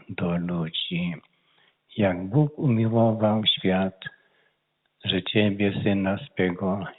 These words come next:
jednorodzonego, na świat powstał. I ludzie słuchali.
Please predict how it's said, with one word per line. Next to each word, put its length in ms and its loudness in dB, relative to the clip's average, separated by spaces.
jednorodzonego, 1200 0
na 220 -2
świat 520 -4
powstał. 840 -10
I 40 6
ludzie 300 10
słuchali. 600 4